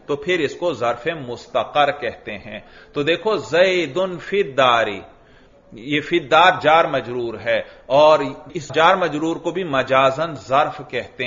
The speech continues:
हैं। तो इसके लिए मुतअल्लक चाहिए, और यहां पर उन आठ चीजों में से कोई भी चीज नहीं है, तो फिर इसके लिए क्या निकालेंगे? सबता या साबितुन,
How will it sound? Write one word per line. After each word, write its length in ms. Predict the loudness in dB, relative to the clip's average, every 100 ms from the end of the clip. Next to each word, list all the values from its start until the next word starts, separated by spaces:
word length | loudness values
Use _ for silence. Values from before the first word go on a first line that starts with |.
| -8
हैं। 220 | -8 -10 -10 -20 _ -20 -20 -20 -8
तो 80 | -4
इसके 340 | -4 -4 0
लिए 140 | 2 0
मुतअल्लक 680 | -2 -2 0 2 2 0 -2
चाहिए, 580 | -2 -2 -2 -4 -6 -8 -4
और 120 | -2 -2
यहां 340 | -2 0 0
पर 180 | 2 0
उन 180 | 0 -4 2
आठ 300 | 4 2 0
चीजों 340 | -8 -8 -8
में 120 | -8 -8
से 140 | -10
कोई 280 | -8 -4 -4
भी 200 | -4 -8
चीज 300 | -6 -8 -6
नहीं 240 | -8 -8 -8
है, 180 | -10 -12 _ -6
तो 140 | -4
फिर 180 | 0 0 0
इसके 280 | -8 -6 -6
लिए 160 | -6 -2
क्या 200 | 0 0
निकालेंगे? 720 | 0 2 4 2 0 -2 -2 -6 -20 -20 _
सबता 1000 | -20 -8 0 0 4 2 4 4 6 6 2
या 160 | 2 2
साबितुन, 720 | 0 0 0 -6 -8 -14